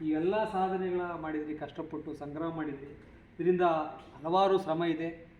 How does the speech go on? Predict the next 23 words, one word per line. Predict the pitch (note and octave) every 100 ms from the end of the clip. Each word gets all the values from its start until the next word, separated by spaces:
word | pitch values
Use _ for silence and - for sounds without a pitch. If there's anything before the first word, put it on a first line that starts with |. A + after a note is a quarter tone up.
| - E3+
ನಿಮ್ಮ | F#3
ಒಂದು | G3 F#3+ F#3+ F#3+ F3 D#3 C#3 B2+
ಜನರೇಷನ್, | D#3+ E3 F#3 G#3 G3+ F3
ಅಂದ್ರೆ | F3 G#3
ನಿಮ್ಮ | F#3
ಒಂದು | F3+ F3+ F3 E3+ D#3 D#3 - -
ಜೀವಿತ | C#3 F#3+ G3+ G3+
ಅವಧಿಯು | F#3 D3+ F3+ F#3 G3
ಕೂಡ | G3 A3 B3 F3 D#3+
ಮಾಡಬೇಕಾದಂಥ | D3+ D#3+ F#3 F3+ F3+ F3+ F3
ಸಾಧನೆಯನ್ನ | D#3 D3+ D#3 F#3 G3 G#3 F#3+ D#3 - - -
ನೀವು | E3 E3+ D#3+ D3
ಮಾಡಿದಿರಿ. | D3 D3+ D3+ C#3+ D#3 - - _ _
ಒಂದು | D#3 D#3
ಯಾವುದೋ | D#3 E3
ಒಂದು | E3+ E3+ E3
ಸಂಘ | - D3 D#3
ಸಂಸ್ಥೆ | D#3+ D#3+ D#3 E3
ಮಾಡೋಕ್ಕಾಗ್ದಿರುವಂಥದ್ದು, | D3+ D3+ D3+ C#3+ C#3+ C#3+ B2+ C3+ C#3 C#3 - -
ಆ | D3+
ಸಾಧನೆಯನ್ನ | - D3+ D#3 D#3 D#3+ C#3+ - - -
ನಿಮ್ಮ | D#3+ E3+
ವೈಯಕ್ತಿಕ, | C#3+ D3+ F#3 F#3+ G#3 -